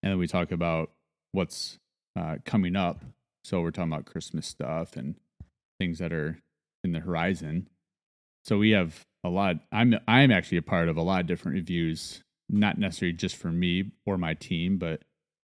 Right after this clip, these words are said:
um, the worship side of it, the preaching side of it, the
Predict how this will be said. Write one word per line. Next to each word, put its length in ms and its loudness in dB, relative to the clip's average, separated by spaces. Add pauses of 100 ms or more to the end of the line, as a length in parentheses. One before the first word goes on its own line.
(120)
um, 520 -6 (200)
the 80 2
worship 400 -4
side 240 -2
of 100 -6
it, 160 -4
the 100 -8
preaching 360 -6
side 240 -6
of 160 -8
it, 260 -6
the 180 -8